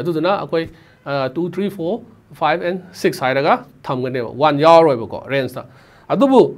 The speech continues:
ꯀꯣꯗꯣꯃꯦꯟꯗꯗꯤ, ꯀꯣꯗꯣꯃꯦꯟꯗꯗꯤ all the elements of the right side set, ꯁꯦꯠ, ꯔꯥꯏꯠ ꯁꯥꯏꯗꯇ ꯂꯩꯔꯤꯕ ꯁꯦꯠꯇꯨꯒꯤ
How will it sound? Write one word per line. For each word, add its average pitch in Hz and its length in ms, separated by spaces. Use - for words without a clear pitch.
ꯀꯣꯗꯣꯃꯦꯟꯗꯗꯤ, 233 760
ꯀꯣꯗꯣꯃꯦꯟꯗꯗꯤ 262 800
all 214 200
the 214 80
elements 180 360
of 185 140
the 277 120
right 156 240
side 123 240
set, - 360
ꯁꯦꯠ, 190 340
ꯔꯥꯏꯠ 170 240
ꯁꯥꯏꯗꯇ 226 220
ꯂꯩꯔꯤꯕ 208 220
ꯁꯦꯠꯇꯨꯒꯤ 180 540